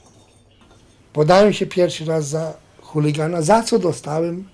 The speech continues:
manto. To potężne. Ja ćwiczyłem boks. Ja się po prostu broniłem zębami i rękami. Stawałem na uszach,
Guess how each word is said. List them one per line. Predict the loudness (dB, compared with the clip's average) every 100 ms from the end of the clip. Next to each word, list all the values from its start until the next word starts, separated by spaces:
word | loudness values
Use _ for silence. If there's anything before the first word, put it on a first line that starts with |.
| _ _ _ _ _ _ _ -8
manto. | -4 -4 -8 -20 -20 _ _ _ _ -14 -10
To | -8
potężne. | -6 -2 -2 -2 -6 -10 -10 _ _ _ _ _ _ _ _ _ _ _ -20 -10
Ja | -2 -2
ćwiczyłem | 0 -2 0 2 2 2
boks. | -2 -8 -16 -18 _ -20 -20 -20 -12
Ja | -10 -8
się | -10 -12
po | -10
prostu | -8 -8 -6
broniłem | -4 0 2 2 2 0
zębami | -2 -2 -2 -4 -4 -6
i |
rękami. | -8 -12 -12 -12 -12 -12 -16 _ _ _ _ _ -20 -20 -20 -20 -10
Stawałem | 0 4 4 4 4 4
na | 4
uszach, | 4 0 0 0 -2